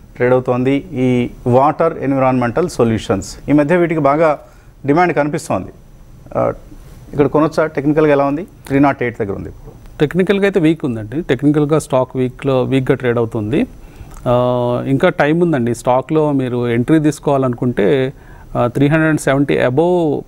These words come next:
Speaker 2: try చేయమని చెప్తానండి. ప్రస్తుతం అయితే avoid చేయమని చెప్తాను.
Speaker 1: ప్రస్తుతానికి ఎంటర్ అయ్యే ప్రయత్నం చేయొద్దు. Maybe టూ ఎయిటీ ఆ లెవెల్స్ దగ్గరకు వచ్చినప్పుడు ఒక రిస్కీ బెట్గా తీసుకోవచ్చు.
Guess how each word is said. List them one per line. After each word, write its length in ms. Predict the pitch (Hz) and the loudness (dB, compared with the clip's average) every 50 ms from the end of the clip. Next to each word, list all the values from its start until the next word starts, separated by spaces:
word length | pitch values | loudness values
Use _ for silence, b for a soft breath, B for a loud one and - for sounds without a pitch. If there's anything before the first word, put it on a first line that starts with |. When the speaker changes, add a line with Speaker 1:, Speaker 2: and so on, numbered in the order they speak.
| - - - 127 | -12 -12 -10 -6
Speaker 2:
try 200 | - 131 131 127 | -2 0 0 2
చేయమని 320 | 123 131 131 123 123 117 110 | 2 2 0 0 0 -2 -4
చెప్తానండి. 420 | 104 - - 113 104 104 120 170 | -4 -6 -8 -8 -6 -6 -6 -4
ప్రస్తుతం 360 | - - 123 - - - 147 | -4 -2 -4 -4 -4 -4 -2
అయితే 300 | 139 135 123 - 185 165 | -2 -2 -2 0 0 2
avoid 340 | 135 113 113 110 104 - - | 2 0 0 -2 -4 -6 -8
చేయమని 160 | 110 101 95 | -12 -12 -14
చెప్తాను. 920 | - - - - - - - - - - - - - - - - - - | -16 -18 -20 -20 -20 -20 -20 -20 -20 -20 -20 -20 -20 -20 -20 -20 -16 -8
Speaker 1:
ప్రస్తుతానికి 680 | 139 127 - - - 147 151 156 151 175 170 185 185 - - - - - - - - - - | -6 -4 -2 0 2 2 2 2 0 2 2 2 0 -2 -6 -20 -20 -20 -20 -20 -20 -12 -8
ఎంటర్ 220 | 120 120 120 135 139 | -6 -4 0 2 2
అయ్యే 240 | 135 135 135 135 131 | 2 4 2 2 0
ప్రయత్నం 440 | 131 127 123 120 117 - 175 175 147 - - | 0 2 0 0 0 -2 -4 -6 -2 0 2
చేయొద్దు. 360 | 139 147 151 120 92 - - - - - - - - - - - - - - - - - | 4 4 4 2 0 -4 -14 -16 -18 -20 -20 -20 -20 -20 -20 -20 -20 -20 -20 -20 -10 -4
Maybe 360 | 147 156 175 180 196 190 170 160 - b b b b b b b b - - | -2 0 0 2 2 2 0 -2 -4 b b b b b b b b -2 2
టూ 120 | 170 180 | 4 4
ఎయిటీ 420 | 185 180 175 - 190 185 196 190 - - | 4 4 2 2 0 0 0 -2 -4 -4
ఆ 80 | 139 143 | -2 0
లెవెల్స్ 300 | 143 143 147 175 165 - | 2 2 2 0 0 -2
దగ్గరకు 260 | 175 165 170 160 151 | -2 -2 0 0 0
వచ్చినప్పుడు 540 | 147 135 - 160 151 - 196 202 208 208 208 - - - - - - - - - - | -2 0 0 0 0 2 2 2 2 2 0 -4 -12 -20 -20 -20 -20 -20 -20 -20 -12
ఒక 180 | - - 120 - | -10 -4 0 2
రిస్కీ 400 | 139 131 120 127 123 - - 165 | 2 2 0 -2 -4 -4 -2 0
బెట్గా 300 | 147 147 135 - 156 185 | 0 0 0 0 -2 -2
తీసుకోవచ్చు. 600 | 185 - 143 - - 147 117 101 - - - - | 0 -2 -2 -2 0 0 0 0 -2 -8 -16 -20